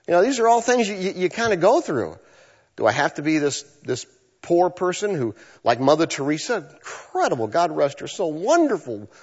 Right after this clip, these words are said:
woman of God, I believe, who, who, who ministered to the poorest of poor in Calcutta. And, uh, is that what I have to do? Some people think so. The Bible doesn't say that. I'm just gonna tell you that right up front. The Bible doesn't say that.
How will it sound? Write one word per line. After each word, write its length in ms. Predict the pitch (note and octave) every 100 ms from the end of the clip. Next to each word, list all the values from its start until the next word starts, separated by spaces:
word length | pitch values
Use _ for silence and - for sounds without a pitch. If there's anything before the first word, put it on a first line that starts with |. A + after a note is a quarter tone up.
| -
woman 420 | - C#3 G#3+ B3 F#3+
of 120 | C#3+
God, 320 | D#3 G3 F#3
I 140 | G#2
believe, 500 | F2 F#2 C#2 - _ _ _ _ _ _ _ _
who, 240 | - C3 A#2
who, 400 | - C#3 B2+ A#2+
who 160 | C3+ C#3
ministered 480 | D3+ G3 F#3 F3
to 100 | C#3
the 140 | B2 A#2
poorest 640 | - - A#3 A#3+ A#3 -
of 200 | F#3+ -
poor 500 | - F3+ C3+ F2+ D#2 _ _ _ -
in 140 | A#2
Calcutta. 560 | A2+ A#2 A2 G2+ E2+ - _ _ _ _ _ -
And, 300 | A#2+ A#2 A2+
uh, 240 | A2+ G2 F2+ - _ -
is 140 | A#2
that 120 | B2+
what 100 | C3+
I 60 | F3
have 220 | G3 G#3 -
to 80 |
do? 280 | G#3+ A#3 C#4 -
Some 160 | G#2+
people 220 | A#2 D#3+ F#3+
think 240 | A#3+ -
so. 300 | - A#2 D2+ - - - - - - - _ _ _ _
The 80 | -
Bible 300 | A#2 D#3+ C3+
doesn't 220 | A2 G2+
say 240 | - D#3+ C3+
that. 300 | E2 - _
I'm 160 | - -
just 160 | G2
gonna 140 | G#2 F#2
tell 140 | A2
you 60 | F2+
that 140 | E2+
right 480 | F2 F2 F#2+ G#2+ A2
up 100 | G#2
front. 300 | - A#2+ -
The 80 | E2
Bible 300 | F#2 F#2+ F#2
doesn't 280 | F2 D#2 E2+
say 200 | E2+ D2
that. 180 | -